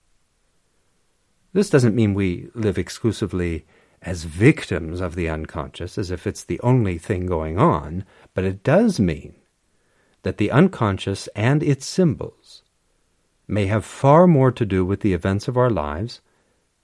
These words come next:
than we may care to acknowledge. And for Jung, this is what brought people to his consulting room.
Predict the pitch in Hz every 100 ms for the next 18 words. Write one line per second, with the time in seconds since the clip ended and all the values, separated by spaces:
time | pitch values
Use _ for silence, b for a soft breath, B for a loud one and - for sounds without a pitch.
0 | - 85 95 117 101 - 85 78 - 98
1 | 135 165 104 87 - - - _ _ _
2 | _ _ _ _ _ _ _ _ _ _
3 | _ _ _ _ _ _ _ _ 95 95
4 | 85 - _ _ _ _ - 117 110 190
5 | 127 107 120 107 101 104 - - _ -
6 | 117 - 127 98 101 95 101 - 95 92
7 | 92 87 - 101 - 220 113 85 76 101
8 | 127